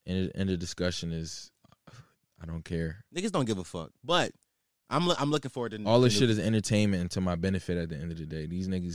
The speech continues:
Speaker 1: is,
Speaker 2: Bro.
Speaker 1: these niggas work for me if you
Speaker 2: Bro,
Speaker 1: really think
Speaker 2: bro,
Speaker 1: about it.
Speaker 2: Bro, you think about it. I do a podcast. This nigga gave me twenty minutes of
Speaker 1: That's what I'm
Speaker 2: content
Speaker 1: saying.
Speaker 2: easily,
Speaker 1: Them
Speaker 2: bro.
Speaker 1: niggas low-key work for us.
Speaker 2: What you
Speaker 1: Like
Speaker 2: talking about, bro? Like, I'm a, like, you think you,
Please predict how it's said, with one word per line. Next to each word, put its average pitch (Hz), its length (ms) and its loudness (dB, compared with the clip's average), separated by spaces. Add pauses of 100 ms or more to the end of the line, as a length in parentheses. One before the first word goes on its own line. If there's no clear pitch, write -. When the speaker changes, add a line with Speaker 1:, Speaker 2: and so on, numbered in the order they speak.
Speaker 1:
is, - 220 -10 (640)
Speaker 2:
Bro. 123 100 0
Speaker 1:
these 165 80 10
niggas 147 240 8
work 156 180 8
for - 100 -4
me 147 240 4
if 131 140 2
you 113 80 0
Speaker 2:
Bro, 131 60 4
Speaker 1:
really 117 120 6
think 160 200 6
Speaker 2:
bro, 233 80 6
Speaker 1:
about 98 220 6
it. 98 60 2
Speaker 2:
Bro, 190 80 6
you 220 140 6
think 269 200 2
about 160 240 4
it. 165 120 2
I - 20 2
do 240 160 4
a - 80 -4
podcast. 196 480 4
This 269 80 -2
nigga 202 240 2
gave 151 100 4
me 143 60 4
twenty 208 300 4
minutes 175 260 4
of - 60 -8
Speaker 1:
That's - 120 6
what 262 100 10
I'm 156 40 8
Speaker 2:
content 151 180 4
Speaker 1:
saying. 160 280 10 (180)
Speaker 2:
easily, 90 60 0
Speaker 1:
Them 139 100 8
Speaker 2:
bro. 165 160 8
Speaker 1:
niggas 131 300 4
low-key 156 480 2
work 143 260 2
for 104 160 -6
us. 131 420 -2
Speaker 2:
What 101 100 -6
you - 40 0
Speaker 1:
Like - 160 -2
Speaker 2:
talking 202 300 8
about, 104 280 2
bro? 165 280 4 (340)
Like, 170 240 2
I'm 285 100 6
a, - 100 4
like, 175 300 2 (280)
you 262 140 8
think - 200 4
you, 330 120 8